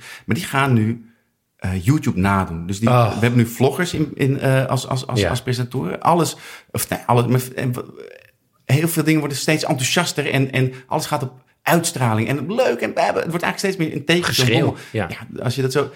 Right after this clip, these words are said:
Speaker 1: eh, en de, nogmaals, er worden echt een aantal prachtige kinderprogramma's, eh, Welkom bij de Romeinen. Eh, dat is echt, echt geweldig. Eh, eh,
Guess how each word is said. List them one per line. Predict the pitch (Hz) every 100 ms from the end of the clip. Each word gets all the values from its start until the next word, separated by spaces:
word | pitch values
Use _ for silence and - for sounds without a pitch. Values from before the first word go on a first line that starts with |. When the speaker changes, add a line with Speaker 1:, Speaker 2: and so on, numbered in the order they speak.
| - _ _
Speaker 1:
eh, | 117 117 113 113 113 120
en | 135
de, | 143
nogmaals, | 156 160 143 131
er | 143 135
worden | 147
echt | 131 -
een |
aantal | 131 135 127
prachtige | - 123 -
kinderprogramma's, | - 117 110 - 113 107 104
eh, | 104
Welkom | 98 101 101
bij | 101
de |
Romeinen. | 98 95 92 90 90 92
Eh, | 92 92
dat | 95
is |
echt, | - -
echt | - 107 - -
geweldig. | - 98 98 98 -
Eh, | -
eh, | 92 -